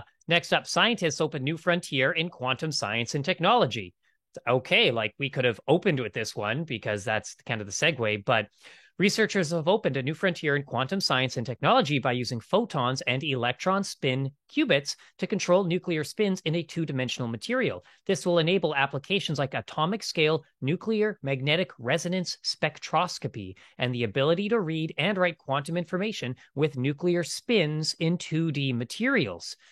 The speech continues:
Again, these spins, everything is spinning. It's like they're just they've all recognized and, and have agreed, "Okay, we realize that Newtonian physics doesn't talk about spin or, or rotation,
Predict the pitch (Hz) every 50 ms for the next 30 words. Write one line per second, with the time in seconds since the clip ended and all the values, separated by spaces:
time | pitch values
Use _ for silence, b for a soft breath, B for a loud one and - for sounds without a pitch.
0 | b b b b b - 101 - - 139 180 220 196 139 117 101 92 - - -
1 | - - 165 208 254 254 185 120 104 - - - 123 127 143 127 151 202 202 196
2 | - - 170 160 160 160 175 - 135 143 135 - - - - - 190 220 254 262
3 | 170 110 92 - _ _ _ _ _ - 135 135 - - 175 156 151 156 147 -
4 | - 160 151 147 - 170 160 156 139 - - - _ _ _ _ _ - 151 151
5 | 147 160 147 147 160 185 180 156 185 190 190 - 180 151 139 147 139 135 131 143
6 | 151 147 - 135 123 120 127 131 127 127 135 131 117 127 113 170 196 190 160 139
7 | - - 175 180 175 - 170 147 143 143 147 170 175 175 190 240 247 233 226 208
8 | 190 175 160 180 165 151 156 156 151 - 180 175 160 156 143 - 170 170 - 185
9 | 156 - - 147 127 151 123 - 151 156 151 - 156 135 147 123 117 117 - -
10 | - - 151 139 143 160 170 175 - - 143 131 131 127 123 120 127 - 135 131
11 | 135 127 123 131 123 120 - - 165 190 165 - - 120 117 127